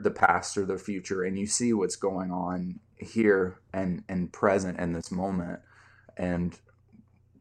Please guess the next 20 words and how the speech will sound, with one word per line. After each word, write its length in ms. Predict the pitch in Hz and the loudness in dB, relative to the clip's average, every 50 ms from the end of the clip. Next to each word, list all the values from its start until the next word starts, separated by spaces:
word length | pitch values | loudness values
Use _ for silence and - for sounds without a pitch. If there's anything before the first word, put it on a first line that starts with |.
| _ _ _ _ _ _ _ _ _ _ _ | _ _ _ _ _ _ _ _ _ _ _
what, 300 | - 110 113 110 - - - | 2 4 6 6 6 4 -2
what 200 | 104 98 110 101 | 0 2 2 2
it's 140 | 95 95 - | 2 0 -4
capable 580 | - - 117 117 117 - 95 - 98 92 85 | -2 2 2 2 2 0 -2 -2 -2 -2 -2
of. 340 | 80 87 90 82 - - - - _ - - - _ _ _ - | -4 -4 -6 -8 -8 -14 -20 -20 _ -20 -20 -20 _ _ _ -4
Like, 400 | 95 90 87 85 - - - - _ _ _ _ _ _ _ _ _ _ _ _ _ _ _ _ - | -2 -2 -2 -4 -6 -10 -16 -20 _ _ _ _ _ _ _ _ _ _ _ _ _ _ _ _ -2
I 100 | 110 107 | -2 0
think 280 | 214 123 113 104 - | 0 0 0 0 -2
that 400 | - 87 101 98 101 92 - 92 | -2 0 2 2 2 0 0 -2
there 280 | 90 98 101 104 101 95 | -2 2 4 4 4 4
is, 260 | 90 87 87 - - - | 2 0 -2 -4 -4 -4
is 480 | - 95 90 85 - - - - - - - _ - - _ _ - | -4 -4 -2 -2 -2 -2 -2 -4 -8 -12 -20 _ -20 -20 _ _ -8
a 120 | - 95 - - - | -8 -8 -8 -12 -16
huge 960 | - - - 143 151 156 156 156 147 131 117 107 101 90 87 - - - - _ _ _ _ _ _ - | -16 -10 -4 -2 0 2 4 4 6 6 6 4 2 0 -4 -8 -8 -10 -14 _ _ _ _ _ _ -6
example 800 | 107 92 92 95 104 101 98 - - 90 87 87 82 - - - | -4 -4 -2 -2 -2 -2 -4 -2 -2 -2 0 0 -2 -4 -4 -6
of, 440 | 92 90 90 87 85 85 - - - _ _ _ _ _ _ _ _ _ - - | -4 -2 -2 -2 -4 -6 -10 -14 -20 _ _ _ _ _ _ _ _ _ -10 -6
um, 540 | 90 87 87 85 82 82 85 85 85 85 - _ _ _ _ _ _ _ _ _ _ _ _ - | -2 0 0 0 0 -2 -4 -6 -6 -8 -10 _ _ _ _ _ _ _ _ _ _ _ _ -4
I 60 | 104 | 0
guess, 180 | - 101 - - | 2 2 2 0
presentness, 880 | - - - 87 87 90 98 110 120 113 113 113 113 110 - - - - | -2 0 2 2 2 2 0 -2 -2 0 0 -2 -2 -2 -6 -10 -12 -14